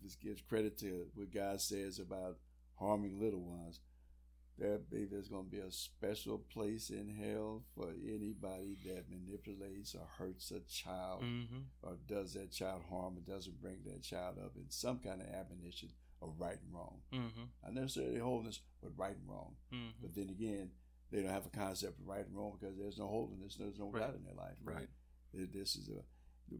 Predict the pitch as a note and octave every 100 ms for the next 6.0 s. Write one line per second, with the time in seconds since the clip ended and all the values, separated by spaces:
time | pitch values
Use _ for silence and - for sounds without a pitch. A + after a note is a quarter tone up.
0 | - B1 A#1+ - - - - - - -
1 | - - - - - - - - - -
2 | - - - - - - - - B2+ D3+
3 | E3 E3 D#3+ - - - - - - G#2+
4 | A#2 B2 A#2+ A2 G2 F#2 A#2 F#2+ E2+ D#2+
5 | - - - - F#2 - - F2+ - -